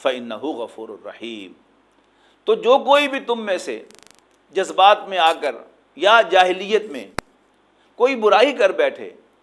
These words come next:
پھر وہ فوراً توبہ کر لے اور اپنی اصلاح کر لے، تو اللہ تعالیٰ بڑا بخشنے والا، رحم فرمانے والا ہے۔ یعنی ایک انداز کیا ہے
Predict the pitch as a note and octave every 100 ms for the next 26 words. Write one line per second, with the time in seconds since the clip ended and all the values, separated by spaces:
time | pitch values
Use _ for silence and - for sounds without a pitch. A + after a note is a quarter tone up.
0 | _ _ _ - B3 A3+ C4+ - - G#3
1 | C4+ C#4 G3+ G#3 C#4 C#4 B3+ B3+ C#4+ B3+
2 | A#3 A#3 C4 B3+ - G3 G3 F#3+ C#3+ C3+
3 | A#2+ - _ - D3+ C#3+ C#3+ C#3+ D3 A2+
4 | G#2+ C3+ F3+ E3 - D3+ B2 A#2+ A2+ A#2
5 | A#2 A2 A2 G#2+ A2 G#2+ A2+ A2 D2+ _
6 | _ _ _ - - G3 A3+ A3+ G3+ B3
7 | C#4 - G#3 F#3+ F3 A#3 A3+ - F#3 C#3+
8 | G2